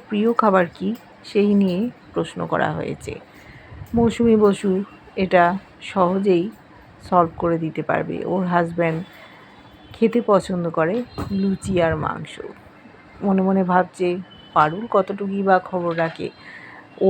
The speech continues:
যা ভালোবাসে ন্যাড়া গোয়ালে কোনো দিন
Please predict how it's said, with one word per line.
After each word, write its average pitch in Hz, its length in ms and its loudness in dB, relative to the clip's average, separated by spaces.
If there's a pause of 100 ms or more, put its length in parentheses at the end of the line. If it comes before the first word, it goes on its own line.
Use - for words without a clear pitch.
যা 202 200 6
ভালোবাসে 185 640 2 (280)
ন্যাড়া 165 260 0
গোয়ালে 180 400 0 (280)
কোনো 180 260 -2
দিন 180 180 -2